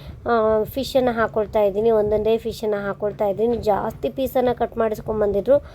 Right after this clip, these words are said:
ಆಲ್ಮೋಸ್ಟು ನಮ್ಮನೇಲಿ ಜಾಸ್ತಿ ಜನ ಇದ್ದೀವಿ ಅಲ್ವಾ, ಅದಕ್ಕೆ ಸ್ವಲ್ಪ ಜಾಸ್ತಿ ಪೀಸನ್ನು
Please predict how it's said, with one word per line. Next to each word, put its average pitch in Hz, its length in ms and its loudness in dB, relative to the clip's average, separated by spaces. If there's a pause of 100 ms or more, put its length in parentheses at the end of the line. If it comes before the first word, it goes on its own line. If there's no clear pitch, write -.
(340)
ಆಲ್ಮೋಸ್ಟು 233 760 2
ನಮ್ಮನೇಲಿ 226 380 2
ಜಾಸ್ತಿ 208 420 0
ಜನ 247 180 4
ಇದ್ದೀವಿ 214 320 2
ಅಲ್ವಾ, 202 260 2
ಅದಕ್ಕೆ 196 260 -2
ಸ್ವಲ್ಪ 208 300 -4
ಜಾಸ್ತಿ 208 400 -4
ಪೀಸನ್ನು 226 540 -2